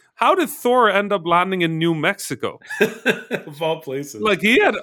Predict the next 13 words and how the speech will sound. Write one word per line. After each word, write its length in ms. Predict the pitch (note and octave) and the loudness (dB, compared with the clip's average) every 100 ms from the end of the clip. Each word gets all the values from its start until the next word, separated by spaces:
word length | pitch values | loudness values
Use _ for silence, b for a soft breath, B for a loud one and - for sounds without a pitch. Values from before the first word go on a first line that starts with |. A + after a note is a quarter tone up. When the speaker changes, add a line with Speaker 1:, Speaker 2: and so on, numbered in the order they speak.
| - | -2
Speaker 1:
all 340 | G3 B3 C#4 C4+ | 4 6 6 4
of 100 | A3 | 2
the 80 | |
planet 420 | - A3+ A3 G#3+ - | 0 2 4 2 2
to 80 | E3+ | 2
land, 340 | F3+ E3+ C3 | 4 4 2
and 80 | C3 | 2
he 80 | F3+ | 2
went 180 | F3 C#3+ | 2 2
like, 200 | C3 A#2+ | 0 2
"Yes, 640 | C3 G#2+ - - - - _ _ _ | 2 2 -2 -10 -12 -18 _ _ _
Speaker 2:
<laughs> 560 | C3+ - - G#2 - | -14 -12 -18 -18 -6
Speaker 1:
desert. 600 | A#2 D#3 D3+ A2+ F2 - | 2 2 2 0 -2 -6